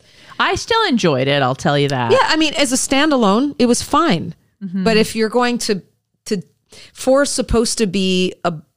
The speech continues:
Speaker 2: coming off of three and a sim-, and part of the storyline. And so you get to four after something like three, which was so great.
Speaker 1: Mm-hmm.
Speaker 2: And you're like,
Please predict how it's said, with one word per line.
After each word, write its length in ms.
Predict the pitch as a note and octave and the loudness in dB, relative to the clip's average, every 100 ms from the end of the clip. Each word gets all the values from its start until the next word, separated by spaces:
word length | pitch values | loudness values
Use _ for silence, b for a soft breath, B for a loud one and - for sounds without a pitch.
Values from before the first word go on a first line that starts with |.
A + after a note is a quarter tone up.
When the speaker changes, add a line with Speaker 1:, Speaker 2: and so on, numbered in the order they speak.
| _ _ _ | _ _ _
Speaker 2:
coming 320 | - A3+ G3+ - | 0 2 0 2
off 280 | G3 A#3 G#3 | 2 2 -2
of 80 | F3+ | -6
three 520 | - G#3 A#3+ F#3+ F3+ | -4 -2 0 0 0
and 120 | F3+ | 0
a 40 | F3 | -2
sim-, 320 | - A3+ G#3+ | 0 -2 0
and 220 | F3+ F3 - | -2 -4 -4
part 220 | A3+ A#3 | -2 0
of 60 | F#3+ | -2
the 60 | |
storyline. 760 | - - F4+ B3+ E3+ C#3 - F3+ B B B B B B | -2 -2 0 0 -2 -4 -8 -12 B B B B B B
And 120 | A3 G#3+ | -4 0
so 260 | A#3+ A3 | 2 2
you 160 | G#3+ G#3+ | 0 0
get 160 | C4 | 0
to 80 | B3+ | 0
four 580 | - - D#4+ C#4 G#3+ G#3+ - | -2 0 2 4 4 2 0
after 580 | G3 G#3 G#3+ F#3+ - - | -2 -2 0 0 0 -6
something 420 | - A3+ G3 G3+ | -2 0 2 2
like 220 | F3 D#3+ | 4 2
three, 480 | - - A3 C4 G3+ | -2 -4 0 2 2
which 240 | F3 E3 E3+ | 2 -2 0
was 400 | E3 D#3+ - - _ | 0 0 -4 -10 _
so 580 | - - - G#3 A#3 B3 | -8 -6 0 2 4 2
great. 480 | F3 F#3 A3 E3+ - | 0 2 2 0 -6
Speaker 1:
Mm-hmm. 240 | F#3 E3+ | -8 -2
Speaker 2:
And 120 | F#3+ | 2
you're 120 | F#3+ F#3+ | 4 4
like, 400 | F3+ E3+ E3 | 4 2 -2